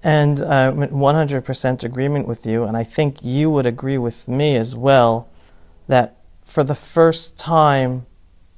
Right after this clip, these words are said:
since my mature years, I believe only because this horrendous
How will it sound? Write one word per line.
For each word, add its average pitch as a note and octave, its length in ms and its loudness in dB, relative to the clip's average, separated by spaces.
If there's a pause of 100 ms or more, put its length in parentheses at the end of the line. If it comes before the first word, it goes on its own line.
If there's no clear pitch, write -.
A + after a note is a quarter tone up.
(1400)
since E3+ 360 -6 (180)
my D3 320 2
mature A2+ 420 -6
years, G#2 640 -12 (480)
I C3 140 -4
believe C3+ 640 -4 (520)
only F#3 500 6
because A2+ 880 -10 (680)
this C#3 160 -4
horrendous C3 720 0